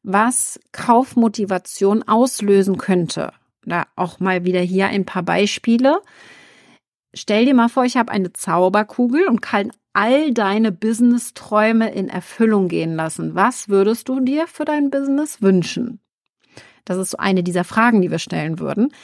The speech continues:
Das in der Antwort wäre eine typische Hin-zu-Motivation. Wo möchte derjenige hin? Ja, also ich sag nochmal, du hast eine Zauberkugel, könntest dir alles wünschen. Was würdest du dir für dein Business wünschen?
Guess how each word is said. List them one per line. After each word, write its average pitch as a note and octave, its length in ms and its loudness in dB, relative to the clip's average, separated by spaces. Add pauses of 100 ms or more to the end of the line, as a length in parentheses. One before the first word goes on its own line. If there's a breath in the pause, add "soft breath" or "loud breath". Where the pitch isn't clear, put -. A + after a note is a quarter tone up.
(340 loud breath)
Das - 460 -2 (400)
in G#3+ 120 4
der F#3+ 140 0
Antwort A#3 760 0
wäre A#3 400 -2
eine G3+ 220 -4
typische D#4 420 -4
Hin-zu-Motivation. G3+ 1700 0
Wo C4 200 4
möchte G#3+ 320 2
derjenige F3+ 560 -2
hin? D#3+ 260 -6 (180)
Ja, F#3+ 160 0
also G3 140 -2
ich E3+ 100 -12
sag F3 180 -4
nochmal, F#3 360 0 (240 soft breath)
du - 60 -8
hast F3 120 -4
eine F#3 100 -8
Zauberkugel, G#3 720 0
könntest F#3+ 360 -6
dir - 120 0
alles F#3+ 280 -2
wünschen. F3+ 340 -4
Was F3 160 -12
würdest E3+ 280 -6
du D#3+ 80 -8
dir E3 140 -2
für F3 140 -6
dein E3+ 200 -2
Business F3+ 380 -2
wünschen? - 420 -8